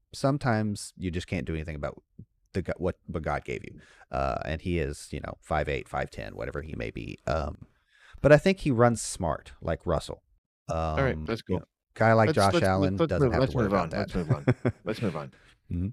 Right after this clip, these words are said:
Speaker 2: I'm sorry, I, I, I mis-, mistakenly let you gush over Kyler Murray. Uh, <laughs>
Speaker 1: Gushing over Kyler Murray is never a
Speaker 2: Got you.
Speaker 1: mistake, <laughs> but let's move on. <laughs>
Speaker 2: Uh, <laughs> um, let's move on to our number three guy. Number three, uh,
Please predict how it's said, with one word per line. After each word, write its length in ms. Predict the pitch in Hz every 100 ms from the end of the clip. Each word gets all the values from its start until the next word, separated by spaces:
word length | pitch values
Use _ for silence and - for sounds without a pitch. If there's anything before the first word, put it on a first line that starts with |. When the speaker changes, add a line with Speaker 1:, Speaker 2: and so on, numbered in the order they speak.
| _ _ -
Speaker 2:
I'm 180 | 123 123
sorry, 260 | 113 98 98
I, 320 | 131 131 123
I, 280 | 127 120 120
I 60 | 120
mis-, 440 | 95 117 120 98
mistakenly 540 | 98 101 104 98 98
let 120 | 92 87
you 100 | 87
gush 260 | 87 82
over 160 | 82 78
Kyler 300 | - 76 69
Murray. 280 | 69 71 71 _ _ _
Uh, 380 | 107 101 95 90 92 - - - - -
<laughs> 800 | 214 240 - 262 - - 220 -
Speaker 1:
Gushing 380 | 113 123 - 123
over 200 | 123 110
Kyler 260 | 123 110
Murray 220 | 98 95 90
is 100 | 87
never 180 | 90
a 20 | 85
Speaker 2:
Got 60 |
you. 40 | 82
Speaker 1:
mistake, 440 | - 76 67 - -
<laughs> 120 | -
but 180 | 120 120
let's 220 | 139 117
move 180 | 113 95
on. 180 | 80 78 -
<laughs> 60 | - 120 -
Speaker 2:
Uh, 800 | 95 95 - 87 85 82 113 127 - - - - -
<laughs> 0 |
um, 460 | 113 107 95 95
let's 240 | 98 151 -
move 140 | 190
on 260 | 185 185 180
to 140 | -
our 140 | 185 175
number 200 | 165 170
three 220 | - 160
guy. 400 | 196 123 78 78
Number 180 | 87 104
three, 520 | - 117 127 135 139
uh, 520 | - 107 101 101 98